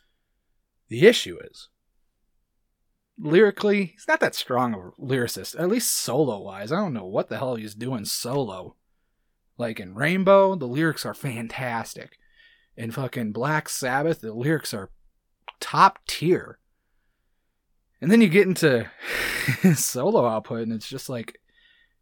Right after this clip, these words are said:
everything's like Danger Zone and Rainbows, and,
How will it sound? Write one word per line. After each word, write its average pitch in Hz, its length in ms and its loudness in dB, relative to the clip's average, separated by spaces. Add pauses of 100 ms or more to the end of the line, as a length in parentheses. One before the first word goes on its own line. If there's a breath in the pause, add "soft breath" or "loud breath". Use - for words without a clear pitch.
(180)
everything's 160 380 4
like 127 160 2
Danger 160 500 6
Zone 135 420 4
and 101 160 -8
Rainbows, 131 840 2
and, 104 260 -4